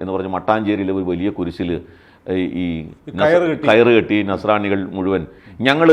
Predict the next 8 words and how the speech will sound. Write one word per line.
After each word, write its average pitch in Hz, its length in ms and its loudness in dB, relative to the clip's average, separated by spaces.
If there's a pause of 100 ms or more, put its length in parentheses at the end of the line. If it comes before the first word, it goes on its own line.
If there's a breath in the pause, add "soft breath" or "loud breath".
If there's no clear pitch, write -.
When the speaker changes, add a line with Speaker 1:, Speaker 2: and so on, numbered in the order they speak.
Speaker 1:
ഈ 139 120 4
പോർച്ചുഗീസിൻ്റെ 117 680 2
സ്വാധീനത്തിൽ 101 600 -2 (100)
റൊ-, 92 380 -8
സ-, - 180 -10
വരില്ല, 90 680 0 (140)
ഞങ്ങൾ 113 260 2
കിഴക്കൻ, 110 420 4